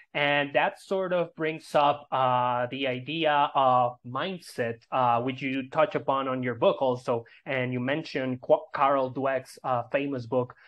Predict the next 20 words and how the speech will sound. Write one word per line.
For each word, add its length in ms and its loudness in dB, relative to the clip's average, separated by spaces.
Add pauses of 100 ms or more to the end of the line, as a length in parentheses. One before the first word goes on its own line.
(140)
uh, 320 2
Mindset, 920 -2
and 500 -4 (260)
I, 200 2
I 100 4
found 280 0
that 180 2
very 280 -2
interesting 500 -8
and 140 -6
how 160 0
you 200 0
connect 540 -6
your 220 -6
research, 560 -8 (160)
uh, 200 2
to 220 -12 (100)
her 380 2
own 340 2
research. 640 -6